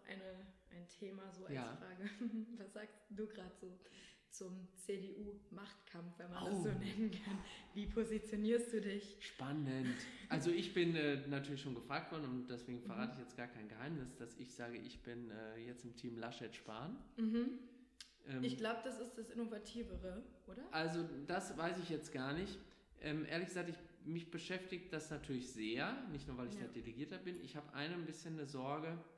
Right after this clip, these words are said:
Speaker 2: dass die C D U, ähm, zwar jetzt eine, eine Wahl hat, was erstmal schön ist auf den ersten Blick, aber was noch wichtiger ist, dass danach diejenigen, die verlieren, das akzeptieren, das
Speaker 1: Mhm.
Speaker 2: Ergebnis. Und letztes Mal war das leider nicht so.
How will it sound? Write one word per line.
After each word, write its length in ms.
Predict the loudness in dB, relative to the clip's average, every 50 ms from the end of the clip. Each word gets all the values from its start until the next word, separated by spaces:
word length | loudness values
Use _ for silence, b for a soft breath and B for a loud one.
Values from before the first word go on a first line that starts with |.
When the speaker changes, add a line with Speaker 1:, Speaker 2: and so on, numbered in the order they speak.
| -6 -4
Speaker 2:
dass 280 | -4 -2 -2 -4 -6
die 160 | -4 -4 -4
C 200 | -4 -2 -2 0
D 100 | 0 2
U, 320 | 2 2 2 2 2 0 0 -2 -8 -14 -18 -14 -8
ähm, 840 | -4 0 0 2 2 2 2 2 2 2 2 2 0 -2 -4 -6 -8 -10 -16 -20 -20 -20 -14
zwar 240 | -2 0 2 4 4
jetzt 280 | 4 2 2 0 0
eine, 120 | 0 0 0
eine 280 | 0 -2 -2 -4 -2
Wahl 300 | -2 0 2 2 2 2
hat, 160 | 0 0 0 -2
was 140 | -2 -2
erstmal 280 | -2 -2 -2 -2 -4 -6
schön 320 | -4 -2 0 0 2 2
ist 160 | 0 0 -2 -4
auf 120 | -6 -4
den 100 | -4 -4
ersten 280 | -4 -4 -4 -4 -6 -4
Blick, 280 | -2 -4 -4 -4 -6 -10 -16 B B B B B B B B B
aber 320 | -2 2 4 4 4 4 2
was 220 | 0 -2 0 -2 -2
noch 180 | -2 -2 -2
wichtiger 380 | -2 -4 -2 -2 -2 0 0 0
ist, 180 | 0 -2 -4
dass 160 | -6 -6 -4 -4
danach 500 | -4 -2 0 0 0 0 -2 -4 -4 -2
diejenigen, 420 | 0 0 2 2 0 0 -2 -2
die 100 | -2 -4
verlieren, 640 | -6 -4 -4 -2 -2 0 0 0 0 0 -2 -4 -6 -8 -12 -14 -12
das 180 | -10 -8 -8 -8
akzeptieren, 600 | -8 -8 -8 -10 -10 -10 -6 -6 -4 -4 -4 -6 -10 -14 -18 -12
das 100 | -6 -4
Speaker 1:
Mhm. 120 | -2 -2 0
Speaker 2:
Ergebnis. 400 | 0 0 -2 -4 -6 -12 -14 -16 -20 b b b b b b -4
Und 80 | 0 0
letztes 320 | 0 0 0 -2 -4 -4
Mal 160 | -4 -2 -2
war 100 | -2 -4
das 160 | -4 -6 -8 -8
leider 220 | -6 -6 -4 -6 -6
nicht 220 | -8 -8 -10 -12
so. 220 | -12 -12 -12 -14